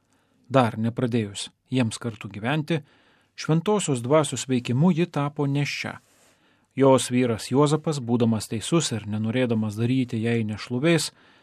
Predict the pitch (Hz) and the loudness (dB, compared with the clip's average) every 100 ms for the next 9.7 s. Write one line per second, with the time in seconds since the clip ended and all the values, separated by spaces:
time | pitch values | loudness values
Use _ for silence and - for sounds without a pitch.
0 | _ _ - 123 117 143 143 139 117 107 | _ _ -2 0 2 2 0 -2 -6 -4
1 | 104 123 - 110 107 - 120 113 101 104 | -2 -2 -4 -6 -6 -6 -6 -6 -6 -10
2 | - - _ _ _ _ _ _ _ _ | -14 -18 _ _ _ _ _ _ _ _
3 | _ _ _ _ _ _ 165 214 202 196 | _ _ _ _ _ _ 2 2 4 2
4 | 185 143 _ _ _ _ - 202 - 151 | 0 -2 _ _ _ _ -4 -2 0 0
5 | 147 160 147 - 147 151 151 139 127 117 | 0 0 -2 -2 2 2 2 0 0 0
6 | 120 120 135 135 131 113 113 113 123 117 | 0 2 2 2 0 0 -2 0 0 0
7 | 117 107 92 - 110 - - - _ _ | -2 -4 -4 -8 -16 -14 -14 -14 _ _
8 | _ _ _ _ _ - 180 185 185 180 | _ _ _ _ _ -4 2 2 2 -2
9 | 151 - 123 139 139 135 135 | -4 -2 0 2 4 2 0